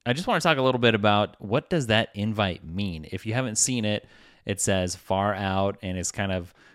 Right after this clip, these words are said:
got, uh, some starry, starscapey looking thing that kind of forms the loose outline of the Apple logo. And there's an A R, a piece embedded in it that you can activate, and, you know, the stars kind of swoop around and change around and,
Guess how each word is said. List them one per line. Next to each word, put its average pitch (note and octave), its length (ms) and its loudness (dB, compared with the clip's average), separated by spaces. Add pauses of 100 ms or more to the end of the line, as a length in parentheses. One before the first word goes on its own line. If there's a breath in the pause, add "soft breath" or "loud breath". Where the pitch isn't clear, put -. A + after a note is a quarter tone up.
(160 loud breath)
got, F#2 300 -2
uh, F#2 120 0
some F#2 220 -8
starry, F#2+ 880 -4 (140)
starscapey F#2+ 1000 -6
looking F#2+ 280 -6
thing F#2+ 320 -4 (300 loud breath)
that F#2 260 -4
kind F#2 160 -6
of F2+ 60 -6
forms F#2 420 -6
the F2+ 100 -6
loose F2+ 380 -6 (100)
outline F2+ 420 -8
of E2 180 -12
the G2 140 -12
Apple A#2+ 320 -2
logo. A2+ 500 2 (240 loud breath)
And G2 160 -4
there's G2 160 0
an F#2+ 180 -8
A G2+ 200 -2
R, F#2 400 -2 (400 soft breath)
a F2 60 -8
piece - 440 -6
embedded F#2 480 -2
in F#2 140 -2
it F2+ 100 -8
that F#2+ 60 -8
you F2+ 80 -8
can F#2+ 100 -8
activate, F#2 640 -4
and, E2 220 -6 (160)
you G2+ 80 -8
know, E2 160 -6
the F2 60 -8
stars F2 340 -6
kind F2+ 180 -6
of F2+ 120 -8
swoop - 340 -10
around F2+ 540 -6
and E2+ 280 -12 (280 loud breath)
change F#2+ 260 -4
around F2 320 -4
and, E2 240 -8